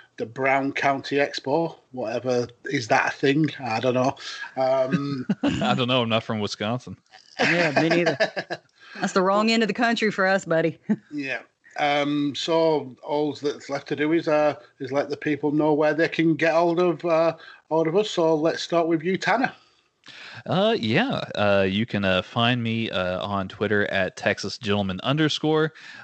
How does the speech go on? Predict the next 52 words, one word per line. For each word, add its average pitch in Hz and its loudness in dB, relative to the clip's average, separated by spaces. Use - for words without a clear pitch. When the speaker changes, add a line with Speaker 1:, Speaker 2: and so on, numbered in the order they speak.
Speaker 2:
Uh, 226 0
give 277 -6
me 285 -2
a 262 2
follow. 254 0
Uh, 101 2
I, 90 -4
I 101 -2
do, 101 -2
uh, 95 0
I 127 -8
do 101 -2
a, 95 0
a 95 -6
separate - -2
show 101 0
here. 98 0
I - 2
u-, 127 4
used 160 -2
to 151 2
do 135 4
shows 127 2
about 117 2
wrestling. 104 0
Now 98 2
I 95 2
do 98 -2
shows 92 -4
about, 90 -2
uh, 92 4
some 95 -6
proper 92 -2
football. 95 0
Uh, 92 0
so 90 -2
you 95 -4
can, 98 -6
you 101 -4
can 98 -10
actually 95 -2
come 92 -8
watch, 92 0
uh, 90 0
us 87 -2
do 92 -2
live 107 0
streams 110 -4
on 107 2
the 98 -2
weekend, 98 -2
uh, 92 4